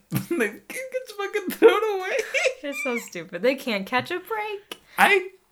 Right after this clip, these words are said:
Speaker 1: I wanted more of them in this movie instead of
Speaker 2: Yeah.
Speaker 1: the dog.
Speaker 2: Then we have the principal singing Itsy Bitsy Spider.
Speaker 1: Really
Speaker 2: And
Speaker 1: creepily. And this is
Speaker 2: Yeah.
Speaker 1: after he was, like,
Speaker 2: At the ice rink?
Speaker 1: at the ice rink trying to be like,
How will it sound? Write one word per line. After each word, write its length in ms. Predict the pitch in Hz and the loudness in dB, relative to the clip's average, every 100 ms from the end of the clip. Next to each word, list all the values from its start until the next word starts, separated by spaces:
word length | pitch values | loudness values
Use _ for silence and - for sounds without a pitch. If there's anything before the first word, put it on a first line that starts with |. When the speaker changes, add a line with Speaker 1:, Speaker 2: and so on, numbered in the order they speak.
| _ _ - | _ _ 6
Speaker 1:
I 140 | 185 | 8
wanted 280 | 302 330 139 | 8 6 4
more 240 | 120 120 | 6 6
of 140 | 107 98 | 6 6
them 240 | 101 92 | 2 2
in 100 | 87 | -4
this 240 | 73 95 - | -6 -8 -8
movie 300 | 69 85 67 | -10 -8 -4
instead 260 | 214 - | -2 0
of 140 | - 160 | 0 -2
Speaker 2:
Yeah. 100 | - | -2
Speaker 1:
the 80 | |
dog. 380 | 87 90 76 90 196 | -4 -4 -4 -6 -2
Speaker 2:
Then 140 | 226 | 2
we 60 | 233 | 2
have 100 | 208 | 0
the 80 | |
principal 380 | 196 220 202 202 | -4 -4 -2 -4
singing 340 | 196 202 185 175 | -2 -2 -2 -4
Itsy 240 | 185 190 | -6 -6
Bitsy 280 | 175 170 156 | -6 -8 -12
Spider. 800 | - 214 202 202 196 196 190 185 | -4 0 2 2 2 2 2 0
Speaker 1:
Really 300 | 117 180 330 | 2 2 2
Speaker 2:
And 100 | 233 | 0
Speaker 1:
creepily. 640 | - 156 - 110 107 107 - - - - | -4 -4 -4 -2 -2 -2 -6 -18 -6 2
And 100 | 170 | 6
this 80 | |
is 60 | 175 | 6
Speaker 2:
Yeah. 100 | 180 | 6
Speaker 1:
after 360 | 127 135 - 156 | 8 8 8 2
he 340 | 127 123 127 | 0 0 2
was, 160 | 127 117 | 4 2
like, 220 | 107 - _ _ _ - | 0 -4 _ _ _ 2
Speaker 2:
At 180 | 226 | 4
the 120 | - 214 | 4 4
ice 260 | 240 226 | 4 4
rink? 320 | 285 285 294 | 2 2 6
Speaker 1:
at 140 | 143 135 | 6 8
the 120 | 143 | 8
ice 200 | 127 131 | 8 8
rink 280 | 156 135 - _ | 4 0 -4 _
trying 200 | - 180 | 2 4
to 80 | 147 | 4
be 160 | 135 135 | 2 4
like, 380 | 127 110 98 | 4 4 0